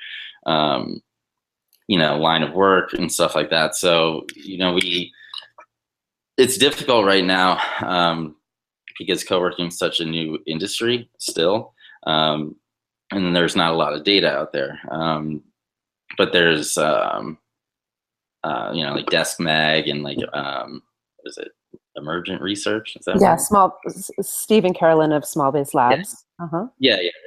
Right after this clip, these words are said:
Speaker 1: right. Um, and so, you know, there are various different sources for information, um, to find out, like, who it is that's actually using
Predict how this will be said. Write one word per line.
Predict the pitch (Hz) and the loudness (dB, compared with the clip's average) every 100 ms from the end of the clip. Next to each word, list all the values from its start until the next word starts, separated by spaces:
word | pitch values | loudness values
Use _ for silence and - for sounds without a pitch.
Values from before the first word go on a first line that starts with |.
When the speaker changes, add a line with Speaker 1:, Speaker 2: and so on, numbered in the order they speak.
| 87 | -2
Speaker 1:
right. | 78 - - - - - 104 101 98 92 | -2 -6 -20 -20 -12 0 2 4 4 4
Um, | 87 87 - 113 | 2 -6 -6 -2
and | 107 | -2
so, | 104 117 107 98 95 90 - | 0 4 6 6 4 0 -2
you | 120 | 0
know, | 107 98 | 2 2
there | 101 117 | 2 2
are | 101 107 _ _ _ _ | 2 -4 _ _ _ _
various | 123 120 120 104 - - | 2 4 6 2 0 -10
different | - 104 104 92 - | -4 -4 -2 -6 -4
sources | 98 92 - 85 | -6 -6 -6 -12
for | - | -10
information, | 82 82 - 85 82 - 82 80 - | -10 -10 -10 -8 -2 -2 -2 -10 -10
um, | 85 78 78 76 76 76 _ - | -6 -4 -4 -6 -8 -14 _ -6
to | 101 | -4
find | 85 - 90 87 85 | -4 0 2 4 4
out, | 82 | 2
like, | 80 80 - | 2 -2 -2
who | 104 90 | 0 2
it | 87 78 | 2 2
is | 80 78 - - - - - | -2 -2 -8 -14 -20 -18 -4
that's | 82 | -2
actually | 82 76 78 76 | 0 0 -2 -2
using | 78 - 76 76 | -2 0 -2 -4